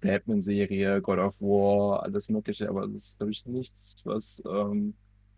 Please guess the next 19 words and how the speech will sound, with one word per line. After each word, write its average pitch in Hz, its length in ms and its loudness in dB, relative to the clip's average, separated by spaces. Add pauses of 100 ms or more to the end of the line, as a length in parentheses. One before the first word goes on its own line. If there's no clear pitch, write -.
(320)
Oh, 160 360 10
äh... 107 540 8 (920)
Was 113 580 0 (120)
knifflig 175 540 -2
war, 151 560 0
war 123 240 2
auf - 140 -2
dem 131 180 0
Nintendo 165 320 4
D 143 160 2
S, 135 520 -2 (600)
äh, 117 460 0
Force 165 480 6
Unleashed, 151 720 2
also - 120 -4
Star 131 160 2
Wars 135 140 2
Force 135 160 -2
Unleashed, 127 420 -4